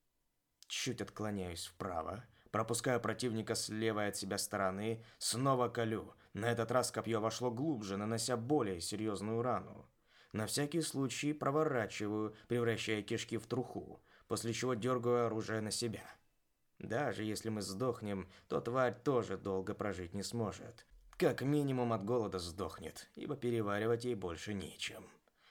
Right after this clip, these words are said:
Поток крови и непереваренной пищи вместе с дерьмом хлынули наружу. Похоже, я там перебил как толстую кишку, так и сам кишечник. Адская смерть, не позавидуешь. Но этой твари я желал еще более мучительной смерти.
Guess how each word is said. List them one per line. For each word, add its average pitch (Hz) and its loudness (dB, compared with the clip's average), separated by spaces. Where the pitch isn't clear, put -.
Поток 143 2
крови 135 2
и 113 -4
непереваренной 123 0
пищи 117 -4
вместе 117 -2
с 98 -4
дерьмом 131 0
хлынули 120 0
наружу. 104 -2
Похоже, 190 2
я 214 2
там 196 0
перебил 185 0
как 175 -4
толстую 151 0
кишку, 180 0
так 131 -2
и 147 0
сам 123 0
кишечник. 101 -4
Адская 107 0
смерть, 95 -4
не 101 -6
позавидуешь. 104 -4
Но 107 0
этой 143 4
твари 151 4
я 147 4
желал 135 2
еще 139 0
более 123 2
мучительной 95 -4
смерти. 98 -6